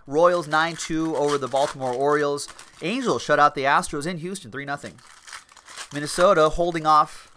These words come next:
a, uh, a Texas rally, ten seven.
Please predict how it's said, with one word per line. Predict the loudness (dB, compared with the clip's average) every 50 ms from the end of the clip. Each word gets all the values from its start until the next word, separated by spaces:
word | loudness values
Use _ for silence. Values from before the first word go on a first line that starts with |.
| _ _ _ _ _ _ _ _ _ -12
a, | -10 -6 -4 -2 0
uh, | 2 2 4 2 2 0 -2 -6 -8
a | -10 -10 -10
Texas | -6 -4 -4 -4 -4 -4 -4 0
rally, | 2 4 4 4 4 2 -2 -8 -10 -16 -18 -18 -18 -18 -18 -20 -18 -14 -14 -14 -14 _ _ -14
ten | -10 -8 -8 -8
seven. | -6 -4 0 2 2 2 0 -2 -6 -8